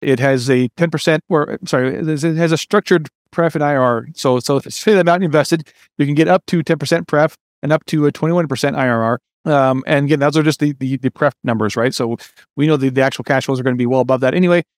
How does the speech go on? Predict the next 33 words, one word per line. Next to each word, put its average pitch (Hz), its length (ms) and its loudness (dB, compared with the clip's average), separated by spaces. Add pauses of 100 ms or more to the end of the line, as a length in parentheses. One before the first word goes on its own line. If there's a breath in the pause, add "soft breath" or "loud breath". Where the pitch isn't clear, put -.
Uh, 123 300 2
but, 120 320 0
uh, 123 260 2
you 139 80 -4
know, 123 80 -2
this 120 200 -4 (240)
helps 135 180 -2
people 127 240 -4 (140)
feel, 127 340 0 (320)
feel 123 160 0
comfortable, 110 300 -4
I 107 60 -6
guess. - 200 -10 (380)
But, 147 260 2
uh, 131 380 4 (100)
and, 160 400 -4
and 143 220 -2
we 156 80 0
may 165 120 2
have 160 160 2
some 160 120 0
other 151 140 2
one-off 143 360 0
deals 143 220 0
that 143 100 0
we 135 60 -4
do 135 180 0
outside 135 240 0
of 139 60 -4
the 135 60 -4
fund 139 180 -2
as 117 100 -4
well, 131 260 2